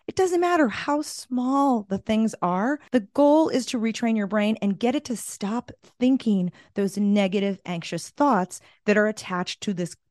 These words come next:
job search. Because again, that ambiguity, it's uncomfortable for us. And when we have a negative thought, another one attaches to it. So it's the same way with the positive thoughts. So doing that as the last thing that you write down, that just calms you down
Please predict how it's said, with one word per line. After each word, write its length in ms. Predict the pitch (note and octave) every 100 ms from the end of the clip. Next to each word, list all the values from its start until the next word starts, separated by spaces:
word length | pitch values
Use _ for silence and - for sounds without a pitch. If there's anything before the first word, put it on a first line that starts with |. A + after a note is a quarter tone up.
| -
job 400 | - A3 D#4+ -
search. 480 | - - - - - _
Because 260 | B3 C4 C4+
again, 520 | C4 A#3+ F4+ A3 G#3+
that 260 | F3+ C4 -
ambiguity, 800 | D#4+ E4+ C4+ F3+ E3+ A#3+ F#4 G4 _ -
it's 240 | D#4 -
uncomfortable 640 | G4+ - D4 G4 G4+ F4
for 220 | - -
us. 340 | C#3+ - - - _
And 380 | A#3+ A#3+ A#3 A3+
when 320 | - E3+ G3+
we 100 | A#3 C4+
have 160 | C#4
a 60 | C4
negative 380 | C4+ C#4 C4+ A#3
thought, 420 | F4+ F4+ C4 - _
another 360 | F3+ F3+ G3
one 160 | A3+ A#3
attaches 440 | A#3 B3+ C4+ F#3 -
to 160 | -
it. 180 | - -
So 460 | - - A#3 A3+ - -
it's 160 | C4+
the 80 | -
same 340 | - E4 E4+ B3+
way 280 | D4 C4+
with 160 | G3+ G#3
the 60 | F#3+
positive 420 | G3+ E4 F3+ B2
thoughts. 400 | - - - - _
So 140 | B3
doing 400 | G#3+ A#3 E4 D#4+
that 240 | G#3+ A3 C4+
as 100 | F#3
the 100 | F3+
last 500 | F3+ F#3+ A3 - -
thing 280 | F#3+ F#3+
that 100 | B3
you 80 | -
write 220 | F#3 F#3
down, 400 | - F3 F3+ C#4+ - -
that 220 | A#3+ C#4
just 300 | F#4 F#4+ -
calms 500 | - - F#3 G3 A#3+
you 120 | F4
down 520 | E4 F3+ F3 F3+ C#4